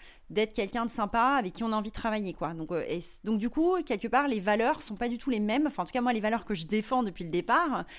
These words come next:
d'un coup, peuvent, euh, se heurter à, euh, <laughs>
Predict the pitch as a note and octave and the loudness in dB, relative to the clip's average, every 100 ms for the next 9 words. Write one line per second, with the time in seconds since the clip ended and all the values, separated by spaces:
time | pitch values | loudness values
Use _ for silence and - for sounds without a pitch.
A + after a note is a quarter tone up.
0 | - - - F3+ G3+ G#3 C4 D4 F4 F4+ | -18 -18 -12 0 0 0 0 2 2 0
1 | - B3+ A3 G#3+ F3+ F3 - G3 G3 - | 0 0 2 0 0 0 0 0 0 -2
2 | C4 A#3+ G#3+ E3+ D#3 D3+ D3 D3 D3 B3 | -2 0 2 2 0 0 -2 -2 0 0
3 | G#3 G#3 | 0 -4